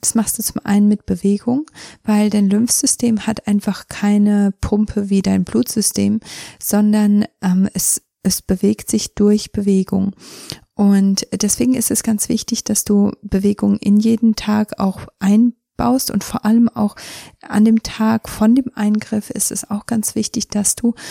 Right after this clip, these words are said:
dich ausreichend bewegst. Eine andere Sache, die du auch nutzen kannst, ist Trockenbürsten. Und da kannst du einfach bei YouTube Trockenbürsten eingeben und suchen,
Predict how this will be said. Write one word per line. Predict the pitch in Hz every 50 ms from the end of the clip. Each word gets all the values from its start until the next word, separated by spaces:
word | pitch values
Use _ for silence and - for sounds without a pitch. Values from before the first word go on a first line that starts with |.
| - - - - _ _ - -
dich | 214 202 - - - -
ausreichend | 208 208 - - - - 202 - 226 202 -
bewegst. | - 196 - 208 226 240 - - - - - _ _ _ _ _ _ _ _ _ _ _ _ _ _ _ _ - - - - - - _ _ -
Eine | - 214 214 196 -
andere | 208 208 202 202 - 214
Sache, | - 226 220 - - 226
die | 220 214 202
du | 208 208 -
auch | 214 202 - -
nutzen | 226 220 - - - 107
kannst, | - - - 101 - - -
ist | - - - -
Trockenbürsten. | - - 202 - - 208 202 190 - 196 196 190 - - - 208 196 - - - - - _ _
Und | - 196 190 -
da | 208 202
kannst | - 247 240 220 - -
du | -
einfach | - 220 214 - 214 208 - -
bei | - - 208
YouTube | 208 202 202 214 220 - - - 226 226 - - - - - _ _ - _ - - _ -
Trockenbürsten | - - 233 220 - 233 226 208 220 214 208 - - - -
eingeben | - 202 214 220 214 208 214 214 208 214 214 208
und | 202 190
suchen, | - - 226 247 269 - - 214 220 233